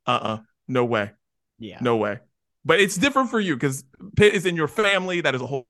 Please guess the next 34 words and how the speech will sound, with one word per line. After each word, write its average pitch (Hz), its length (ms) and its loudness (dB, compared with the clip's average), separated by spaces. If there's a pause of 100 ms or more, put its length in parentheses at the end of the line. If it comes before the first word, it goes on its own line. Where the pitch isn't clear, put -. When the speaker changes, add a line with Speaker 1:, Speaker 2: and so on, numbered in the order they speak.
(140)
Speaker 1:
thing. 202 400 2
It 147 120 -6
is 113 80 -8
important. 160 420 0
I 135 60 0
get 127 200 2
it. 107 140 -8 (180)
But 135 80 0
I'm 131 100 0
like, 117 260 -2
'cause 165 120 4
it - 120 -2
feels 180 160 4
like 175 140 4
trying 160 220 2
to 151 60 -2
get 139 140 -2
the 143 100 -10
kids 139 280 -2
ready 131 180 2
to 113 60 -4
go 131 60 2
to 123 80 -2
the 110 120 -2
airport 107 380 -4
every 107 300 -6 (100)
Saturday. - 440 -8 (300)
Speaker 2:
<laughs> 135 760 -4
That's, - 420 -4 (760)
that's 165 220 -2
not 160 300 4
a 139 40 2
bad 135 240 0
comparison. - 540 -14